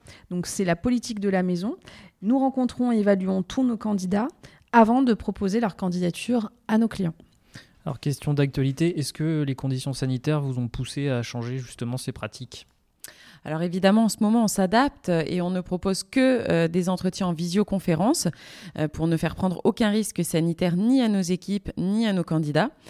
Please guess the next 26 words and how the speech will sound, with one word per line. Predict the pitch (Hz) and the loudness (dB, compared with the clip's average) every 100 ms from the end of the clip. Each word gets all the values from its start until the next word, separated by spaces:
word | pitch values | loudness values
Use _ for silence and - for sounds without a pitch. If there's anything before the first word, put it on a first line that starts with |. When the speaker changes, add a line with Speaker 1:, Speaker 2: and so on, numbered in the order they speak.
| - 214 - | -18 -14 0
Speaker 3:
Mais | |
en | 170 | 0
tout | 170 | 0
cas, | 165 214 | 0 0
une | 185 | 0
chose | - 185 156 | -2 -4 -2
est | |
sûre, | 139 - 190 240 247 160 - | -4 -6 0 2 2 0 0
on | 156 | 0
échange, | 151 - 139 180 | 0 0 -2 -2
on | 160 | -4
se | - | -4
parle, | - 185 196 - | 0 2 2 -2
on | 202 | -6
communique. | - - 254 220 147 - - | -4 2 4 4 2 -4 -8
Les | 151 151 | -2 -2
entretiens | 147 160 - 196 | -2 -2 -2 -2
sont | - | 0
les | 156 151 | 0 2
mêmes, | 175 226 220 - | 2 2 0 -2
même | 165 190 | 0 2
à | 175 | 2
distance. | 156 151 - - - - - - | 0 -8 -12 -14 -14 -16 -20 -8
Speaker 1:
On | 202 | -2
Speaker 2:
Alors | 127 | -2
Speaker 1:
Skype. | 254 247 | -2 -6